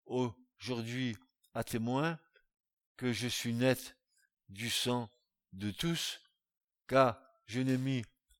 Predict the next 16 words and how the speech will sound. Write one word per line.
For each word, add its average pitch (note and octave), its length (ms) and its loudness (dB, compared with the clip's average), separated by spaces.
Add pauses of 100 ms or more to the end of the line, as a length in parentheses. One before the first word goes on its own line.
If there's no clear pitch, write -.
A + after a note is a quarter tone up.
(180)
aucune C3+ 580 2
réserve A#2+ 560 4 (580)
à A#2 120 -2
vous A2+ 260 -2
annoncer A2+ 580 0 (480)
tout G3 320 -2 (140)
le G#2+ 320 -6 (160)
conseil A2+ 560 0 (320)
de G#2+ 120 -8
Dieu. » F2+ 280 -8 (2750)
Et C3+ 80 -8
Paul A#3 360 12
dira, F3 760 4 (2000)
juste D3 260 -6
après B2+ 240 4
cela F3+ 420 2